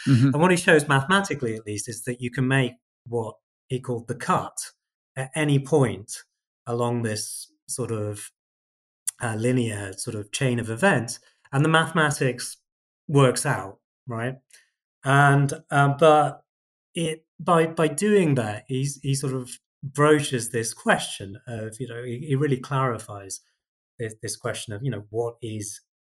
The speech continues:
Speaker 2: going on? What do we think is, is really going on here? And what does it mean to make a mo-, mo-, you know, a, a, an observation? And there are modern answers to that question, which <laughs> I don't think we have time to discuss,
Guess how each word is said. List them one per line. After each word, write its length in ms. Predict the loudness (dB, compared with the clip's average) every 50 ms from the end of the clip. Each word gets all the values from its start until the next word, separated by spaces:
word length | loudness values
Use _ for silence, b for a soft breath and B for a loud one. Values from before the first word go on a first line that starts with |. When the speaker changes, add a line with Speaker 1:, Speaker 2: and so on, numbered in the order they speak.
| _ _ -8
Speaker 2:
going 240 | -6 -6 -4 -4
on? 180 | -6 -6 -6 -6
What 140 | -6 -6 -6
do 60 | -6
we 120 | -6 -8
think 300 | -8 -8 -8 -8 -8 -8 -10
is, 240 | -10 -10 -10 -12 _ -12
is 340 | -10 -8 -8 -8 -10 -12 -12
really 300 | -8 -4 -4 -4 -4 -6
going 320 | -8 -10 -10 -10 -10 -10 -12
on 160 | -12 -12 -14
here? 340 | -14 -14 -14 -14 -14 -14 -14
And 180 | -14 -16 -18 _ _ _ _ _ _ _ _
what 160 | -6 -2 -2 -2
does 120 | -2 -4
it 100 | -8 -8
mean 160 | -8 -8 -8
to 80 | -10 -10 -12
make 140 | -14 -14 -14
a 40 | -14
mo-, 180 | -14 -14 -14 -16 -16 -10 -6
mo-, 260 | -6 -6 -4 -4 -6
you 100 | -6 -6
know, 240 | -6 -8 -12 -14 -16
a, 240 | -16 -18 -16 -16 -16
a, 100 | -16 -14 -12
an 100 | -12 -10
observation? 560 | -10 -10 -10 -12 -10 -8 -6 -6 -6 -8 -12 B B B B B B
And 120 | 0 2
there 140 | 4 6 6
are 240 | 4 4 2 0 -4 _ _ _ _ _ -2
modern 360 | 4 4 6 6 6 4 2
answers 640 | 2 2 2 0 0 -4 -8 -10 -10 -12 -14 -16 _ _ _ _ -8
to 100 | -6 -4
that 280 | -4 -4 -6 -6 -8 _ _ _ _ _ _ _ _ _
question, 540 | -2 -2 -2 -2 -2 -6 -10 -12 -12 -14 -12 -4
which 320 | 0 2 2 2 2 -2 -4 -2
<laughs> 40 |
I 40 | -2
don't 260 | -2 0 0 0 0
think 140 | 0 0 0
we 60 | 0
have 140 | 0 0 0
time 200 | 0 0 0 0 -2
to 60 | -4
discuss, 460 | -6 -8 -10 -10 -10 -12 -12 -12 -14